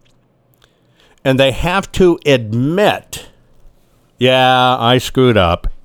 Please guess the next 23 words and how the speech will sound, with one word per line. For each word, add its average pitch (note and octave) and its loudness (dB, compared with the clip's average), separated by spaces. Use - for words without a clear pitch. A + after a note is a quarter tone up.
are D#3 0
they F3 0
going E3+ 0
to, C#3 2
in D#3 2
their C#3+ 2
admission, B2+ 0
overestimate A3+ 0
their D3 2
failure? G3 0
Are - -6
they B2+ 2
gonna C3 0
quantify, D#3 -2
overestimate, F#3+ 0
or D3+ 0
are C3+ 2
they D3+ 0
gonna D3+ 0
try D3 -2
to B2+ -2
minimize A#2+ -2
it? - -20